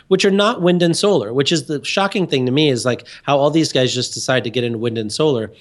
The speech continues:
We don't need their engineering expertise in wind and solar. Those are relatively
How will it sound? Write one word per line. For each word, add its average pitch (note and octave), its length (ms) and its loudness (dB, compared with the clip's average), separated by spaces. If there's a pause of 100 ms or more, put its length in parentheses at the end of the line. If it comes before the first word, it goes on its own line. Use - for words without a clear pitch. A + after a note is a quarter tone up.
(280)
We B3 140 0
don't C#4 200 2
need G3 200 4
their D#3+ 120 2
engineering A#2+ 400 -2
expertise A#2 460 -4
in G#2+ 100 -4
wind G#2+ 160 -4
and G#2+ 120 -2
solar. G#2+ 220 -6
Those F3 200 0
are G3+ 80 -2
relatively B2+ 680 0